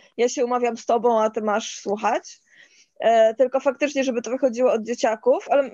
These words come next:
wydaje mi się, że gadamy o tych wartościach i że akurat bezpieczeństwo fizyczne, to, że, no, nie chcemy, żeby komuś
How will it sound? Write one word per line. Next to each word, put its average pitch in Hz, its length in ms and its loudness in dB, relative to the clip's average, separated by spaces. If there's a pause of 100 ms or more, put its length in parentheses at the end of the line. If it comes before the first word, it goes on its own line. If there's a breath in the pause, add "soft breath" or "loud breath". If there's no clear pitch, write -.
(260)
wydaje 254 260 0
mi 440 80 0
się, 415 80 0
że 403 120 -2
gadamy 320 360 0
o 254 100 0
tych 214 180 -4
wartościach 202 760 -2 (260 loud breath)
i 269 80 0
że 269 140 4
akurat 427 320 0
bezpieczeństwo 339 680 -2
fizyczne, 214 920 -2 (340)
to, 294 200 2
że, 254 520 2
no, 254 120 -2
nie 254 140 -2
chcemy, 269 420 2
żeby 220 300 -4
komuś 233 720 -2